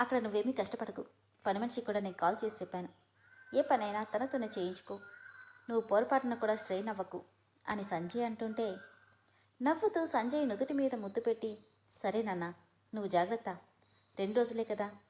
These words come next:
తొందరగా వచ్చేస్తానంది రమ. ఇంకో నాలుగు రోజుల్లో నా ఎగ్జామ్స్ కూడా అయిపోతాయి. అందరం కలిసి వెళ్ళేం కలం కదా మమ్మీ. ఇప్పుడే ఎందుకు హడావిడిగా వెళ్తున్నావు అని సాకేత్ అంటే, నేను వెళ్ళేది మనశ్శాంతి కోసం.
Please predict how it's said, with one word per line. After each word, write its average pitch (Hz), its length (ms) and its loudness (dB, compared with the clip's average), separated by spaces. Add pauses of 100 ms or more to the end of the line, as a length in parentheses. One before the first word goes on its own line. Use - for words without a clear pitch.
తొందరగా 269 340 2
వచ్చేస్తానంది 185 800 -2
రమ. 170 340 -4 (1300)
ఇంకో 392 220 8
నాలుగు 339 280 8
రోజుల్లో 330 360 8
నా 254 180 6
ఎగ్జామ్స్ 262 380 2
కూడా 269 180 4
అయిపోతాయి. 220 460 0 (360)
అందరం 285 340 4
కలిసి 233 280 4
వెళ్ళేం 226 320 4
కలం 208 280 0
కదా 196 180 -2
మమ్మీ. 180 320 -2 (480)
ఇప్పుడే 330 340 0
ఎందుకు 269 360 2
హడావిడిగా 254 520 4
వెళ్తున్నావు 233 440 0 (1700)
అని 240 140 2
సాకేత్ 247 440 -2
అంటే, 214 360 -2 (520)
నేను 330 180 6
వెళ్ళేది 254 460 6
మనశ్శాంతి 208 480 -4
కోసం. 185 280 -6